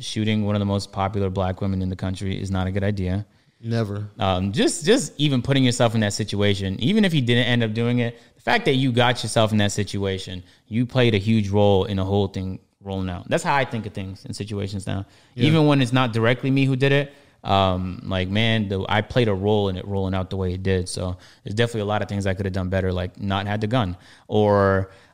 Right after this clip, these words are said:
Speaker 1: um, not been lit. Yeah, maybe he was lit at the time. Wasn't he driving?
Speaker 2: No, no, no. He, he is a driver.
Speaker 1: Oh,
Speaker 2: They
Speaker 1: okay.
Speaker 2: were in the backseat, apparently.
Speaker 1: Yeah, so it's like, this, man, he brought that on himself at the end of the day. And I think he know that he's, he's,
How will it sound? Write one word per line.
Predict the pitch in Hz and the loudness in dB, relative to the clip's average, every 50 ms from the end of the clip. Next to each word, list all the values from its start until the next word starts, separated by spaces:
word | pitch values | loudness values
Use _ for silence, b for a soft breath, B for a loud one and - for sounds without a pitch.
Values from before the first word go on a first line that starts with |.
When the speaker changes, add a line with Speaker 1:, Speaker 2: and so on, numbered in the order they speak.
| B B | B B
Speaker 1:
um, | - 95 95 95 92 92 92 92 - - | -4 -2 0 0 0 -2 -4 -6 -6 -6
not | - 98 98 98 90 95 104 | -4 -4 -2 -2 -4 -2 -2
been | 107 107 104 107 | 0 0 2 2
lit. | 113 107 95 - - - | 2 2 0 -2 -6 -10
Yeah, | 95 98 98 98 | -10 -8 -6 -6
maybe | 95 95 98 98 101 | -6 -6 -4 -4 -4
he | 101 104 | -4 -4
was | 101 101 104 | -4 -4 -4
lit | 107 98 | -4 -4
at | 98 | -6
the | 98 - | -8 -10
time. | - - 95 92 90 90 92 | -10 -8 -6 -6 -6 -6 -6
Wasn't | 104 151 233 320 | -6 -6 -4 -4
he | 311 247 | -4 -4
driving? | 117 101 98 131 175 214 226 269 277 269 - _ _ _ _ _ _ _ _ _ _ _ _ _ _ _ _ - | -6 -6 -6 -8 -6 -6 -8 -10 -10 -12 -14 _ _ _ _ _ _ _ _ _ _ _ _ _ _ _ _ -6
Speaker 2:
No, | 135 135 139 131 | -2 -2 0 0
no, | 127 123 117 | 0 0 0
no. | 113 110 107 | -2 -2 -2
He, | 113 117 113 - 113 | -2 -4 -6 -8 -8
he | 117 120 120 | -4 -2 -2
is | 110 104 | -2 -2
a | 104 101 | -4 -6
driver. | 95 104 101 98 98 92 95 98 104 104 _ - | -6 -6 -6 -6 -6 -8 -10 -12 -14 -14 _ -12
Speaker 1:
Oh, | - 107 107 110 | -8 -6 -6 -4
Speaker 2:
They | 104 107 | -2 -2
Speaker 1:
okay. | 104 | -2
Speaker 2:
were | 104 | -2
in | 104 101 | -2 -4
the | 98 | -6
backseat, | 95 95 95 95 95 - - 95 92 | -8 -10 -10 -10 -10 -10 -10 -10 -10
apparently. | 92 90 98 92 90 92 92 90 92 | -10 -10 -10 -10 -10 -10 -12 -12 -10
Speaker 1:
Yeah, | 90 82 156 143 120 104 95 | -6 -4 -2 0 0 0 0
so | 92 - - 110 107 | -2 -2 0 0 0
it's | 107 107 | 0 0
like, | 110 107 104 98 98 - - | 0 0 2 0 0 -4 -6
this, | 107 - 151 160 143 123 113 110 127 143 123 123 - - _ _ - | -4 -2 0 0 0 0 -2 -6 -8 -10 -12 -14 -16 -20 _ _ -10
man, | 139 131 127 127 131 131 131 131 127 B B B B B B | -6 -2 0 0 2 2 0 -2 -4 B B B B B B
he | B 165 | B -4
brought | 156 143 147 143 139 143 | 0 2 2 2 4 2
that | 139 | 2
on | 127 123 | 2 2
himself | 120 110 107 - 113 104 95 92 95 - - | 0 0 0 0 0 2 2 0 -2 -6 -10
at | 123 98 98 | -10 -8 -6
the | 101 | -4
end | 101 95 | -4 -4
of | 95 92 | -4 -4
the | 92 | -4
day. | 90 95 95 95 92 - b b b b b b b - | -4 -4 -4 -4 -6 -8 b b b b b b b -4
And | 139 | -2
I | 185 226 | 0 0
think | 254 190 | 0 0
he | 156 131 | 2 2
know | 123 110 | 0 0
that | 104 98 101 | 0 -2 -2
he's, | 139 135 113 - | -2 -2 -4 -4
he's, | 120 120 110 | -6 -6 -6